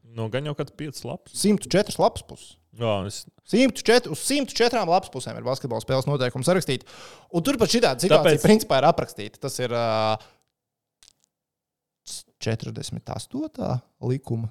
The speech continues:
Speaker 2: trešais apakšpunkts vai otrais apakšpunkts? Četrdesmit astoņi, divi vai
Speaker 1: Četrdesmit četri, divi seši.
Speaker 2: Ā, četrdesmit četri. Četrdesmit četri,
Speaker 1: Punkts
Speaker 2: divi seši.
Speaker 1: divi seši, jā.
Speaker 2: Nu,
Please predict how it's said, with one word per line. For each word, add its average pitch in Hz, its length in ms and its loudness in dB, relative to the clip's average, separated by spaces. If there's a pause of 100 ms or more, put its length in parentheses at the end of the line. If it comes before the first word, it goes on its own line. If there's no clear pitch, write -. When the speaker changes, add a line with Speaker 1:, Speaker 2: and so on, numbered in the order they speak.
Speaker 2:
trešais - 540 -8
apakšpunkts - 480 -8
vai 107 100 -4
otrais - 320 -10
apakšpunkts? - 580 -20
Četrdesmit 113 220 -4
astoņi, 123 240 -4
divi 135 100 8
vai 123 80 4
Speaker 1:
Četrdesmit 117 220 0
četri, 135 320 4
divi 113 160 -4
seši. 107 240 -4
Speaker 2:
Ā, 127 80 2
četrdesmit 143 320 -2
četri. 127 240 -4
Četrdesmit - 480 -20
četri, 123 120 2
Speaker 1:
Punkts 139 200 2
Speaker 2:
divi 107 160 -4
seši. 107 180 -6
Speaker 1:
divi 113 260 -6 (120)
seši, 87 480 -12
jā. 82 100 -14 (1160)
Speaker 2:
Nu, 226 120 8